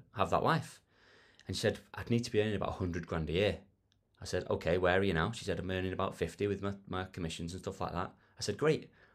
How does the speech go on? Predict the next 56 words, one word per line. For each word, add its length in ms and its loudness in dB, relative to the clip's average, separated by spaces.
What 280 4
do 80 0
you 60 4
think 220 -2
you 140 0
need 380 2
to 100 -4
do 440 2
in 100 -10
terms 260 -4
of 80 -4
your 120 -4
activity 640 -4
to 100 -6
get 180 0
from 140 -6
fifty 300 -2
grand 340 -4
to 120 0
a 40 6
hundred 280 2
grand?" 320 -2
And 220 -2
you 180 4
might 160 4
be 60 6
listening 240 0
to 80 -6
this 200 -2
right 160 0
now 180 0
thinking, 460 -4
"You 80 -2
know 80 2
what 100 2
she 100 -4
said." 240 4
And 100 -2
you 60 -4
probably 420 2
know, 200 2
do 120 4
know 80 6
what 140 2
she 80 -6
said. 280 -2
She 100 -6
said, 220 -4
"I'd 100 0
have 100 -4
to 80 -4
double 220 4
my 140 2
activity." 520 0
I 60 -4
said, 240 4